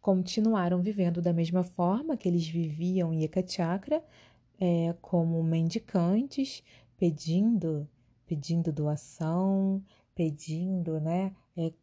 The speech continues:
todos os dias saindo pra coletar alimentos. Então, eles coletavam alimentos, voltavam pra casa e falavam: "Mãe,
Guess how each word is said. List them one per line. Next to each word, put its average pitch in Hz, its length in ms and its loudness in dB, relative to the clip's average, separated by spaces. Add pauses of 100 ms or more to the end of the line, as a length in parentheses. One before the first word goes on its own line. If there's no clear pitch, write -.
todos 180 380 0
os 165 120 -2
dias 170 380 0
saindo 170 680 0
pra - 160 -4
coletar 175 540 0
alimentos. 175 960 -2 (340)
Então, 170 320 -2
eles 170 220 -2
coletavam 165 720 0
alimentos, 180 800 0
voltavam 170 800 0
pra 190 180 -2
casa 180 580 0
e 185 40 -2
falavam: 170 480 -2
"Mãe, 175 560 2